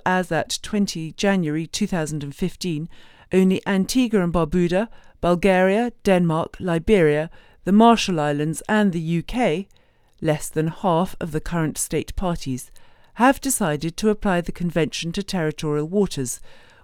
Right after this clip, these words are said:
where the majority of wrecks, of course, occur. Rising wreck removal expenses.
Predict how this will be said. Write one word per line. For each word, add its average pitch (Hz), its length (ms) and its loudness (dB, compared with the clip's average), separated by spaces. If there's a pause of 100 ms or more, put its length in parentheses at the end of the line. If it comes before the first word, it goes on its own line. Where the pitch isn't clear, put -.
where 180 180 6
the 180 120 2
majority 233 520 6
of 202 140 0
wrecks, 151 360 -2
of - 180 -8
course, - 280 -8
occur. 139 380 -4 (1040)
Rising 247 640 8
wreck 202 360 2
removal 185 400 4
expenses. - 800 -6